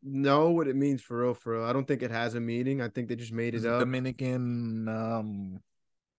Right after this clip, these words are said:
Speaker 1: Dominican
Speaker 2: Dominican Mamba.
Speaker 1: Dominican funk or some
Speaker 2: Dominican
Speaker 1: shit
Speaker 2: Mambo.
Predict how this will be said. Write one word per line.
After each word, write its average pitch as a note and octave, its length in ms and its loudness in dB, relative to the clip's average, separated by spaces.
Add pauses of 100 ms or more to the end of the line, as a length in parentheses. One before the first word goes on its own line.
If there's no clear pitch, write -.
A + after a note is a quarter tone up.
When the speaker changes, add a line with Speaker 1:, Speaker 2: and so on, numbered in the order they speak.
Speaker 1:
Dominican C3+ 460 2
Speaker 2:
Dominican C#3 220 2
Mamba. B2 440 4 (560)
Speaker 1:
Dominican C3+ 480 2
funk C#3+ 500 0 (640)
or B2 80 -4
some A#2+ 180 -2
Speaker 2:
Dominican C3 180 0
Speaker 1:
shit - 80 -20
Speaker 2:
Mambo. A2+ 460 2